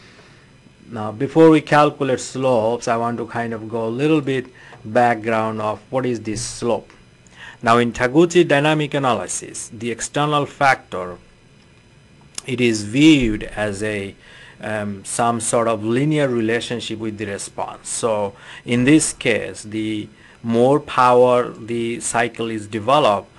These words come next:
the less life this tire gets. So there should be a relationship between the response and the, uh, signal factor. So the power, um, the response, the tire life is proportional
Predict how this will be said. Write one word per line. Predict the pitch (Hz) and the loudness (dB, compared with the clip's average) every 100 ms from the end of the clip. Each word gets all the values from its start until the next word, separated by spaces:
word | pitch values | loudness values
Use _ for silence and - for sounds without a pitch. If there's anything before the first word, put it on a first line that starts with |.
| - - - | -20 -20 -18
the | 107 110 107 110 | -6 -4 -2 -4
less | 107 113 117 117 - | -2 0 0 -2 -6
life | 117 104 104 107 - | -2 -2 -2 -4 -10
this | 104 110 110 | -8 -6 -6
tire | - - 104 101 | -8 -8 -6 -6
gets. | 101 92 101 - - | -8 -10 -10 -10 -14
So | - 101 | -12 -8
there | 101 104 | -6 -6
should | - 135 139 | -6 -6 -4
be | 139 | 0
a | 143 | 0
relationship | 131 123 123 123 117 120 110 | 2 0 0 -4 -8 -10 -6
between | 113 110 113 110 | -8 -6 -8 -6
the | 104 | -8
response | 101 98 - 139 143 131 - - - - - | -8 -10 0 2 2 -2 -12 -20 -20 -20 -10
and | 131 131 131 123 | -6 -4 -4 -2
the, | 120 113 110 - - - | 0 -2 -6 -14 -20 -16
uh, | 113 104 | -10 -8
signal | 101 - 117 110 104 104 | -8 -6 -6 -6 -6 -8
factor. | - - - - 98 | -8 -10 -12 -16 -16
So | - - 104 | -14 -10 -8
the | 107 | -8
power, | 107 - 123 135 143 143 - - - - - | -10 0 4 6 4 2 -4 -20 -20 -20 -12
um, | 107 104 101 98 92 | -8 -8 -8 -10 -12
the | 104 107 | -8 -4
response, | 110 - - 147 117 104 | -4 -2 2 4 4 0
the | 107 | -8
tire | 104 127 127 | -6 -2 0
life | 120 117 120 104 101 | 0 0 -2 -4 -8
is | 98 - | -14 -12
proportional | - 113 123 127 - 117 110 107 | -8 -4 -2 -2 -6 -6 -6 -6